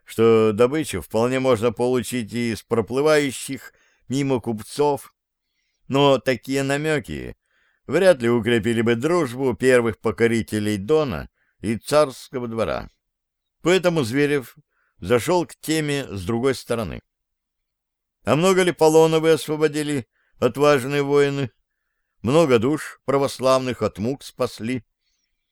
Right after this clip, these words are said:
Что за города и веси огню успели предать?»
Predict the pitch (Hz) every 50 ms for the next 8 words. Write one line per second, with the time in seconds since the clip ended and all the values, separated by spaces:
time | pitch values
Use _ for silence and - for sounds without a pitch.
0 | _ _ _ - - - 170 190 190 180 175 131 120 110 113 135 120 131 131 135
1 | 135 156 160 143 123 107 117 131 147 143 - - 139 139 123 - _ _ _ _
2 | _ _ _ - 127 117 110 113 104 107 120 - 110 - 135 131 - - _ -
3 | 120 135 135 139 143 139 - _ _ - 120 131 127 123 131 131 113 - - -
4 | - - _ _